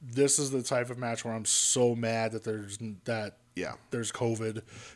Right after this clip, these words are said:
Speaker 1: 'Cause imagine this in front of an arena with, like, eight pa-,
Speaker 2: Right.
Speaker 1: eight thousand people.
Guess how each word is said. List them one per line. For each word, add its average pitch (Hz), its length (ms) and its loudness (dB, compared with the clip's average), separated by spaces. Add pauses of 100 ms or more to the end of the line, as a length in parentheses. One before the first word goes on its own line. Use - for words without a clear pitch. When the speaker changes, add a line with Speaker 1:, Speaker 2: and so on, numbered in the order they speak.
Speaker 1:
'Cause 120 160 -2
imagine 160 360 2
this 160 160 2
in 151 60 -6
front 147 220 4
of 139 100 0
an 131 80 2
arena 123 300 0
with, 123 100 -4
like, 117 120 0
eight 120 200 0
pa-, 127 140 2
Speaker 2:
Right. 120 100 -2
Speaker 1:
eight 123 140 2
thousand 123 320 4
people. 135 480 0